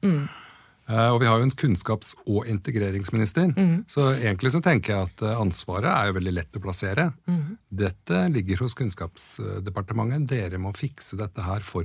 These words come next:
Speaker 2: oss.
Speaker 1: Mm.
Speaker 2: Vi trenger så og så mye penger, vi trenger tilgang til bøker, vi trenger at det forskes på dette her, vi
Speaker 1: Mm.
Speaker 2: trenger kompetanseheving hos de ansatte.
Speaker 1: Mm.
Speaker 2: Er ikke det en grei skuring? Det måtte høres ut som, hadde jeg vært kunnskapsminister, så hadde jeg sagt,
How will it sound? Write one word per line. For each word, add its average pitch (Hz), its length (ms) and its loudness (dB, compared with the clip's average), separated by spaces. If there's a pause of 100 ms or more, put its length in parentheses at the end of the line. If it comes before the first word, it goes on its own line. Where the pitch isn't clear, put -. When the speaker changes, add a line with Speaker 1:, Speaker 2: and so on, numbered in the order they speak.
(100)
Speaker 2:
oss. - 280 -4
Speaker 1:
Mm. 175 240 2 (240)
Speaker 2:
Vi 127 100 0
trenger 107 420 0
så 110 220 -4
og 92 60 -6
så 131 120 -6
mye 107 160 -2
penger, 123 320 0
vi 151 80 -2
trenger 110 460 -2 (260)
tilgang 101 340 -4
til 120 140 -4
bøker, 95 320 -2
vi 120 60 -2
trenger 98 480 -4
at - 100 -10
det 123 140 -4
forskes 101 380 -6
på 101 120 -6
dette 98 160 -6
her, 143 160 2
vi 151 100 -2
Speaker 1:
Mm. 190 100 4
Speaker 2:
trenger 107 240 2
kompetanseheving 104 1040 -4 (360)
hos 113 120 -2
de 139 80 -2
ansatte. 110 640 0
Speaker 1:
Mm. 170 180 0 (680)
Speaker 2:
Er 117 60 -2
ikke - 140 0
det 127 180 2
en 131 200 2 (120)
grei 95 280 2
skuring? 120 300 2
Det 175 80 4
måtte 151 240 2
høres 101 260 4
ut 113 80 -2
som, 117 420 2 (140)
hadde 147 140 6
jeg 98 100 6
vært 113 140 2
kunnskapsminister, 117 760 2
så 147 120 2
hadde 107 120 -2
jeg 117 120 -2
sagt, - 80 -16